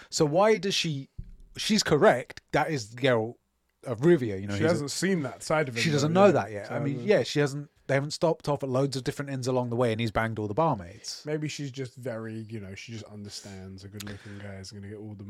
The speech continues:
Speaker 2: all the
Speaker 1: I mean, she
Speaker 2: punani.
Speaker 1: is fundamentally human and looking at Henry Cavill, so
Speaker 2: Not gonna lie.
Speaker 1: Yeah,
Speaker 2: Not gonna lie.
Speaker 1: like, you know,
Speaker 2: I mean,
Speaker 1: fair
Speaker 2: I
Speaker 1: enough.
Speaker 2: feel for her. I feel for her. Um, <clears throat> yeah, so, uh, they, they take the boar and, uh, and, uh,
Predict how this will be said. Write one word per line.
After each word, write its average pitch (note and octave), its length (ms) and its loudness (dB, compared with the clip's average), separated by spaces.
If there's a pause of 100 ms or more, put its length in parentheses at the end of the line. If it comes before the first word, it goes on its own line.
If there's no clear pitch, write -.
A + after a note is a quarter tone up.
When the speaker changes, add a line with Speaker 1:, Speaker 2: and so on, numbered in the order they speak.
(140)
Speaker 2:
all A#2 80 -10
the G2+ 160 -14
Speaker 1:
I F3 140 6
mean, F#3 160 6
she F#3 140 0
Speaker 2:
punani. F#3+ 60 -4
Speaker 1:
is A3 280 4
fundamentally D3+ 720 4
human G2 640 -2 (100)
and A#2 220 -2
looking B2 280 2
at A2+ 100 0
Henry G#2+ 260 -2
Cavill, F#2+ 380 -2 (120)
so F2+ 500 2 (240)
Speaker 2:
Not G2+ 120 -12
gonna G2 180 -10
lie. F#2+ 140 -10 (260)
Speaker 1:
Yeah, G#2+ 120 -6
Speaker 2:
Not G2 80 -6
gonna G#2+ 200 -6
lie. F#2 140 -12
Speaker 1:
like, A#2 160 -6
you A#2+ 100 -6
know, F#2 140 -12 (260)
Speaker 2:
I - 40 -20
mean, F#2+ 220 -20
Speaker 1:
fair C3+ 220 4
Speaker 2:
I A2 40 2
Speaker 1:
enough. - 200 -4
Speaker 2:
feel B2+ 140 -4
for A2 140 -10
her. F#2+ 200 -10
I A2 60 -16
feel G#2+ 180 -12
for G2+ 140 -18
her. G2 160 -14 (580)
Um, F#3 600 4 (260)
<clears throat> - 300 -12
yeah, F3+ 240 4
so, E3 200 4
uh, D#3+ 200 4
they, D3 380 4
they C3+ 160 0
take D#3+ 260 -2
the C#3+ 80 -6
boar C#3+ 380 2
and, B2+ 280 0
uh, A#2+ 560 0
and, A#2 340 -4
uh, A#2 60 -4